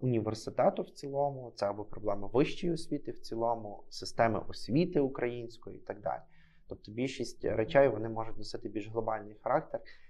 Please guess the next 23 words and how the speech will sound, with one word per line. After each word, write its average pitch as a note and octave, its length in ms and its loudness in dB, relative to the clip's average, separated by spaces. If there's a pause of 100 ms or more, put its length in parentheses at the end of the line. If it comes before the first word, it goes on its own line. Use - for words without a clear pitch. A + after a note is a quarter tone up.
(180)
і A#2+ 140 -4
їх, C#3 380 -6
е, C3 540 4 (200)
ну, C3+ 280 -4
не B2 140 -4
так B2 260 0
просто C3 300 2
змінити A#2 380 -6
в G#2 40 -6
рамках, A2 340 -2 (420)
там, G2 140 -6
факультету. - 640 0 (480)
Можна E3+ 260 4
починати, C#3 500 0
е, A2+ 640 -2
традиційно A2+ 640 -2
з G#2 120 -10
моментів, A2+ 540 -2
що - 120 -18
там G2 140 -14
освіта A#2 640 -2
недофінансована. A#2 1040 -4 (800)
Ну, D#3 160 2